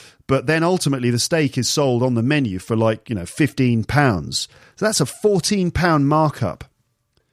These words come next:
And this is how restaurants will, will make their money. Hopefully, if they can balance all of this stuff out, where the money they're taking from the sales of the food, um, it exceeds the, the, the cost of actually running the business, of paying the chef,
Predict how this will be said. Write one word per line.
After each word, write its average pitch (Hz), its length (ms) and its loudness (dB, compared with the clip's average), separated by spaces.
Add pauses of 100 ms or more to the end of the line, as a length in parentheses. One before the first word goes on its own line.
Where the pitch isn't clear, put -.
(440)
And 131 60 -4
this 139 140 2
is 135 80 0
how 131 320 2
restaurants 127 500 0
will, 117 280 0
will 117 120 2
make 120 220 2
their 110 120 0
money. 120 280 2
Hopefully, 127 800 0 (340)
if 123 100 -6
they 143 120 0
can 135 160 2
balance 143 500 0
all 110 140 4
of - 80 -8
this 95 120 -4
stuff - 300 -2
out, 104 360 0 (360)
where 113 220 2
the 113 80 0
money 143 260 2
they're 123 140 2
taking 131 400 -2
from 117 160 -4
the 104 80 0
sales 127 520 0
of - 160 -10
the 104 80 -8
food, 151 460 0 (540)
um, 113 440 2 (340)
it 131 420 -4
exceeds 165 840 -2
the, 131 360 0
the, 110 280 -2
the 117 100 -8
cost - 680 -2
of 120 100 2
actually 127 300 0
running 143 340 2
the 147 80 0
business, 147 420 0
of - 160 -10
paying 143 380 2
the 131 100 0
chef, 135 420 -2